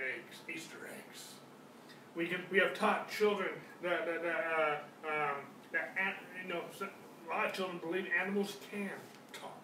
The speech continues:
They believe, children believe when you teach them that Jesus really walked on water, that Jesus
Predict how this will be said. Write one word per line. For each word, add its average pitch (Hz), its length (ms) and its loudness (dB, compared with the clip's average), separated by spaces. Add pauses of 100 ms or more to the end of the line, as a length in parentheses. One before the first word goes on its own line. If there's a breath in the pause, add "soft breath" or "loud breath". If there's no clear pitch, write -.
(1900)
They 196 160 10
believe, 202 440 8
children 214 440 8
believe 175 600 6 (400)
when 185 120 -2
you 185 140 4
teach 214 340 2
them 151 120 2 (200)
that 175 200 6
Jesus 196 320 4 (360)
really 175 420 10 (140)
walked - 340 8
on 151 220 -4
water, 156 340 0 (320)
that 175 180 2
Jesus 202 360 6